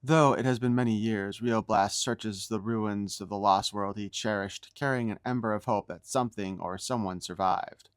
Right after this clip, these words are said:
What in the starways is a Horde ship doing in the here orbit? The frontal hemisphere remained dead and desolate, yet from the communication waves, a voice spoke out.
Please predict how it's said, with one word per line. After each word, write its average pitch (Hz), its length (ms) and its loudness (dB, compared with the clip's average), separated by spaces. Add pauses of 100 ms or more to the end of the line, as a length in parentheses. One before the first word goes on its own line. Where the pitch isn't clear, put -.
(140)
What 165 240 4
in 185 160 2
the 147 60 0
starways 175 640 2
is 117 100 -8
a 107 60 0
Horde 180 400 0
ship - 340 -6
doing 190 360 0
in 131 200 -2
the 131 160 -4
here 170 320 -4
orbit? 95 300 -4 (800)
The 123 120 4
frontal 120 340 2
hemisphere 107 540 0
remained 104 520 0
dead 104 260 0
and 98 160 -4
desolate, 90 580 -8
yet 113 320 0 (220)
from - 160 -2
the 113 80 2
communication 110 800 0
waves, 98 540 -6
a 107 80 -4
voice 101 260 -2
spoke - 380 -6
out. - 400 -10